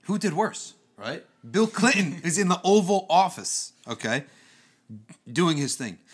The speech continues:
Speaker 1: But because it wasn't recorded for an eternity on the internet, right,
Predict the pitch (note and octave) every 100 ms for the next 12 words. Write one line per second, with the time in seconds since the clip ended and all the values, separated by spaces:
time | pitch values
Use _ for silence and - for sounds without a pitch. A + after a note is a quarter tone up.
0 | _ - C3+ - A#2 - B2+ C3 G#2 A2+
1 | A#2 A#2 G#2+ G#2+ G#2 - G2+ F#2+ E2+ D2+
2 | _ _ _ _ _ - G#2+ G#2+ - -
3 | A#2+ A#2 A2+ A2+ A2+ - G#2+ G#2+ A#2 A2
4 | G2 E2+ D#2 _ _ _ _ F2+ F2+